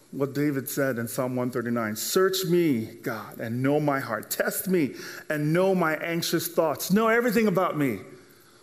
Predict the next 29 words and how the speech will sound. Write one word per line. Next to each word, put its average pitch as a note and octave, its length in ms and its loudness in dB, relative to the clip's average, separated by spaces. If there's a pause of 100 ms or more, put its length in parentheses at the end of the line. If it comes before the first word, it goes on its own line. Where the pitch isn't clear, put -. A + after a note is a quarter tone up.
(840)
Everything, D3+ 600 0
know. C3+ 360 2 (960)
"And C3 140 -6
see G3+ 280 0
if F#3+ 80 2
there's F#3 200 4
any E3+ 260 2
offensive D#3 520 0
way C#3 180 2
in C#3 160 2
me, A#2+ 320 0
and A#2+ 260 -2
lead D#3+ 400 -2
me D3 440 0 (500)
in B2+ 100 -12
the A2 80 -8
way A#2+ 600 -4 (460)
everlasting." G#2 560 -12
That's G2+ 220 -12
the - 100 -16
point. - 500 -14 (1120)
For - 160 -12
God A#2+ 460 -4
to A2+ 120 -6
lead G#2+ 320 -4
us G#2+ 300 -6
in - 180 -14
the G2+ 80 -10
way. G2+ 360 -14